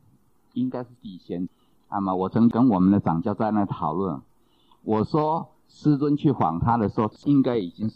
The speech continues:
两百多岁了，到师尊要到台湾来，他给他一个指示，那个时候应该是两百四十岁，所以呢，他应该是属于地仙。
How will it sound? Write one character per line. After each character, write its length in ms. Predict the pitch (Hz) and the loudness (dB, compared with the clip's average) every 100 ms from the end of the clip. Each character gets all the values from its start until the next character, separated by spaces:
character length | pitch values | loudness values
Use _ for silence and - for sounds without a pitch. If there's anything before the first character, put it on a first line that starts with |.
| - | -6
两 240 | 90 110 | 0 2
百 160 | 82 82 | 0 -2
多 180 | 92 | -2
岁 180 | 95 104 | 0 0
了， 120 | 82 | -2
到 640 | 76 - 139 120 101 90 80 _ | -6 -2 2 2 2 -2 -6 _
师 240 | 135 139 | 0 0
尊 420 | 139 131 127 - - | 2 2 2 0 0
要 180 | 120 | -2
到 160 | 113 113 | 0 -2
台 180 | 98 95 | 0 0
湾 140 | 104 | 2
来， 360 | 107 82 85 101 _ _ - | 2 0 -2 -6 _ _ -8
他 180 | 110 120 | -6 -4
给 160 | 87 113 | -2 2
他 180 | 104 | 2
一 80 | 113 | 2
个 80 | 98 | -2
指 260 | - - 76 | -4 -10 -12
示， 300 | - 104 57 - | -4 -4 -4 -4
那 100 | 127 | -2
个 120 | 123 98 | -2 -4
时 100 | 117 | -4
候 100 | 110 | -6
应 240 | 110 113 | -2 -2
该 120 | 104 | -2
是 120 | 101 | -4
两 280 | 107 95 92 | -4 -2 -4
百 180 | 101 80 | -4 -8
四 220 | - 104 | -6 -8
十 60 | 87 | -6
岁， 240 | 110 87 _ _ | -6 -10 _ _
所 180 | - 117 | -10 -6
以 40 | 123 | -2
呢， 240 | 107 107 _ _ _ _ - | -2 -2 _ _ _ _ -8
他 420 | 143 139 143 - | 0 2 0 -2
应 220 | 151 139 | -6 -4
该 200 | 135 127 | -2 -4
是 400 | 131 - 135 104 - | -6 -10 -8 -8 -10
属 260 | _ 82 80 | _ -14 -12
于 100 | 90 | -12
地 240 | - 101 | -8 -8
仙。 360 | 82 95 87 | -6 -4 -4